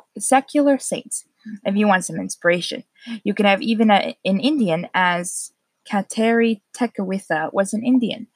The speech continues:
You can have Saint Fierce as a firefighter, et cetera. So it is well worth looking at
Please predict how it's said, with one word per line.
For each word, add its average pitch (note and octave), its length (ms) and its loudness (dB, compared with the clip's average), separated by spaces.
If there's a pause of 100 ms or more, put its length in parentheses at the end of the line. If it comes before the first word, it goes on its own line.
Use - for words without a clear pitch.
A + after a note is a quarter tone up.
(300)
You A3+ 120 2
can A3+ 100 4
have G#3+ 180 4
Saint G#3 320 0 (500)
Fierce A#3 560 4
as G#3 200 0
a G3+ 40 -4
firefighter, F3 580 0
et G3+ 120 -4
cetera. F3+ 360 2 (300)
So B3+ 140 -2
it B3+ 80 4
is B3 160 2
well D4 240 6
worth G#3 320 2
looking G3+ 240 2
at F#3 160 2